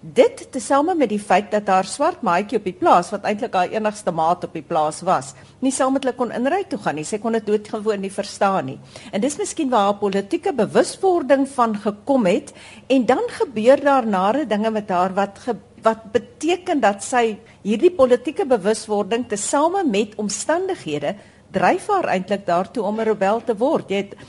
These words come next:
toe ons nou nou gesels het, Andries, 'n interessante voorbeeld aangehaal.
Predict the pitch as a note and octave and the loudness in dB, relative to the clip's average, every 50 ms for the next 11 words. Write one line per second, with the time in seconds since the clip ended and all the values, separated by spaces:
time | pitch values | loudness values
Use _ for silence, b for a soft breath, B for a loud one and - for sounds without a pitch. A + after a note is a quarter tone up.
0 | B _ _ A3+ G#3+ G#3 G#3+ G3 G3+ A3+ C4+ D4+ - B3+ G3 - A3+ G#3 C#4 E3+ | B _ _ 0 2 2 2 2 4 4 4 2 2 -2 -2 2 2 2 2 2
1 | - - - - E3+ F#3 F3+ - C4 D4 - G3 G3 - - G#3 G#3+ G#3+ G3+ - | 0 -4 -4 -2 -4 -2 -2 -2 -4 -4 -2 -2 -2 -2 -2 -4 -6 -6 -4 -2
2 | - A#3 B3 A#3+ - B3 A#3+ A3+ - - - A3+ A#3+ D4 F#4 - G4 G4+ F#4 - | -2 -2 -2 -2 0 2 2 2 2 0 0 2 2 2 2 2 0 -2 -2 -4
3 | - D#3 D#3 D3+ D3+ - - D3+ D3 D3+ D#3 D#3 | -4 -4 -4 -6 -6 -6 -6 -4 -4 -4 -6 -8